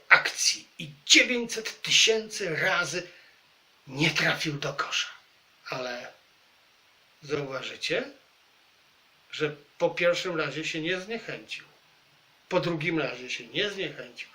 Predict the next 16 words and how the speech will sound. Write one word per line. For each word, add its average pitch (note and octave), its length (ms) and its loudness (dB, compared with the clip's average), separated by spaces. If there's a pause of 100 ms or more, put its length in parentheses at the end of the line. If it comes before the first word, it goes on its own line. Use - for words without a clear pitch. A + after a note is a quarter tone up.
(320)
po E3+ 120 4
setnej A#3 840 4 (1160)
nie-, G3 420 2
nietrafionej G3+ 760 0
piłce G3 460 -4
do G3 120 -4
kosza G#3 380 -2
się F3+ 180 -2
nie G3 180 -2
zniechęcił, D3+ 720 -6
po - 180 2
tysięcznej G3 880 2
także - 560 -10
się B2 220 -6
nie A2+ 220 -14
zniechęcił. - 760 -12